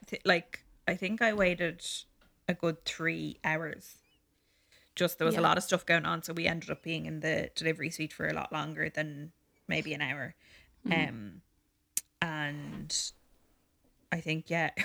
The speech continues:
Speaker 1: was like, they came in and were like, "Is it okay with you if we leave in the next ten minutes to go down to the ward?" And <laughs> that was when it dawned on us that, like, Kev wouldn't be coming with me, and I was like,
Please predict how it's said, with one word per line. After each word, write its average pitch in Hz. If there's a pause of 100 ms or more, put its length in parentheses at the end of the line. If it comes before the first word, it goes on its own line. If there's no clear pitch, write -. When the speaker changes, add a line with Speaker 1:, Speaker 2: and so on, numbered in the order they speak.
Speaker 1:
was -
like, - (640)
they 165
came 165
in 160
and 170
were 165
like, 160
"Is 190
it 190
okay 240
with 247
you 226
if -
we 180
leave 175
in 185
the 180
next -
ten 165
minutes 175
to -
go 175
down 160
to -
the 160
ward?" 170 (440)
And 165 (240)
<laughs> -
that -
was 175
when 170
it 175
dawned 156
on 160
us 160
that, -
like, 165
Kev 165
wouldn't 170
be 165
coming 156
with 151
me, 175
and 165
I 165
was 160
like, 160